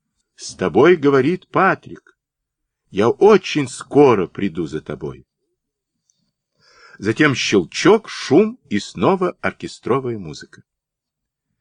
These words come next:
Миссис Хартер посмотрела на часы.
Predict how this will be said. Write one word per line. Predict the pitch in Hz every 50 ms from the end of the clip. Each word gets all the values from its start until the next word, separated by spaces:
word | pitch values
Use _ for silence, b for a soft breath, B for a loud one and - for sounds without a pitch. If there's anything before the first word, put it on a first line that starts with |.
| _ _ _ _ _ _ _ _ _ _ _ _ -
Миссис | 85 98 101 - - 95 - -
Хартер | - 107 107 107 - - - 90 -
посмотрела | _ - - - - 85 82 - 87 87 87 85 90
на | 85 82 80
часы. | - - 92 - - - - 76 64